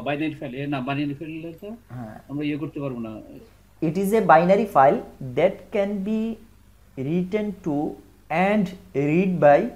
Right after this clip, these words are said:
Speaker 2: the database server and must not be edited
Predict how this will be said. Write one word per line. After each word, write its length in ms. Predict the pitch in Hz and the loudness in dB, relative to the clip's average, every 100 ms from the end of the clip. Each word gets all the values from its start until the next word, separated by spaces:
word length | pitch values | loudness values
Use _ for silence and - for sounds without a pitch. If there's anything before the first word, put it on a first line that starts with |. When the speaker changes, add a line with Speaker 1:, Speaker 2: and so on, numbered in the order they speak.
| - - 135 | -14 -6 -2
Speaker 2:
the 80 | 131 | 0
database 360 | 131 131 139 139 - | 0 0 -2 -6 -6
server 320 | 113 104 - - _ _ _ _ _ _ 156 175 | -6 -6 -10 -14 _ _ _ _ _ _ -2 0
and 120 | 175 - 117 113 135 | 0 -2 -8 -2 4
must 300 | 190 214 - 143 143 | 4 4 -6 -4 2
not 180 | 165 180 175 | 2 2 -4
be 80 | 214 220 160 | -4 -2 -4
edited 340 | 165 190 277 | -4 -4 -6